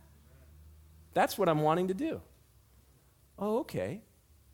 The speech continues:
Starting to maybe put these things together. So our hope is that God, having made good on his work in justification,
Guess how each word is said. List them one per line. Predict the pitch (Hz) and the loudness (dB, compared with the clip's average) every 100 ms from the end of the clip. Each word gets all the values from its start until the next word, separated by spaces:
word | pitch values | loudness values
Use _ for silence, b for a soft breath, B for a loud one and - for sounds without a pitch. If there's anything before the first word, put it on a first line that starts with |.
| _ _ _ _ _ _ _ _ _ _ _ - | _ _ _ _ _ _ _ _ _ _ _ -12
Starting | - 220 220 208 | 0 4 6 4
to | 196 | 4
maybe | 175 190 190 | 6 6 4
put | - 220 214 | 4 4 4
these | 185 165 | 2 0
things | - 190 185 | 2 2 2
together. | - 160 214 233 160 | -2 0 2 4 2
So | - 165 | 2 4
our | 180 269 | 6 6
hope | 202 202 214 | 6 4 6
is | 185 156 | 2 4
that | 170 | 0
God, | 147 175 196 | 4 6 6
having | 214 196 185 180 170 | 6 6 6 4 4
made | 175 185 156 135 | 4 4 2 4
good | 180 240 | 6 6
on | 247 180 180 | 4 4 4
his | 170 143 | 2 0
work | 156 196 196 - | 4 4 2 0
in | 165 135 | 0 4
justification, | 180 185 - 165 151 160 202 254 147 | 4 4 2 0 2 4 4 2 0